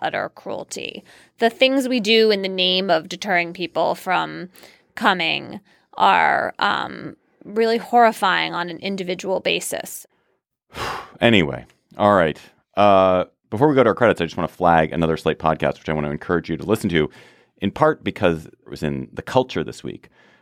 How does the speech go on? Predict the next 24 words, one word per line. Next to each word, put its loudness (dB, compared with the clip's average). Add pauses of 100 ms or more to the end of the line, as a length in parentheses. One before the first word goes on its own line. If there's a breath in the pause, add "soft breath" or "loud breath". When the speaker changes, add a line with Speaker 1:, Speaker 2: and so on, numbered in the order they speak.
(280 soft breath)
Speaker 2:
Our 2
Gabfest 2
listener, -4 (520)
Stephen -2
Colbert, 4
had 0
another 0 (220)
Slate -2 (960)
podcast 0
host -2
on 0
The 0
Late 2
Show 0
this -10
week, -8
which -10
was -4
John 4
McWhorter. 2 (360 soft breath)
John 0
McWhorter 2
is -4
a 2